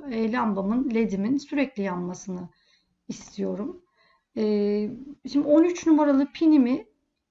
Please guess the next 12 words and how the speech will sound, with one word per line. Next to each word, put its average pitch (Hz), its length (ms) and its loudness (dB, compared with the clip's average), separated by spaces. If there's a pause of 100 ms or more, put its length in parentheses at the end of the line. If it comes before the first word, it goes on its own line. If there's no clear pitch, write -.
(1200)
kodlayacağım. 208 840 0
Burada 247 200 4
dokuz 269 360 2
yazıyor. 220 360 2
Dokuz 247 320 -2
sayısal 240 520 0
binli 240 220 4
yüksek 262 560 0
yap 208 280 -4
kod 220 340 -2
bloğunu 190 420 -4 (280)
sürükledim. 220 800 -4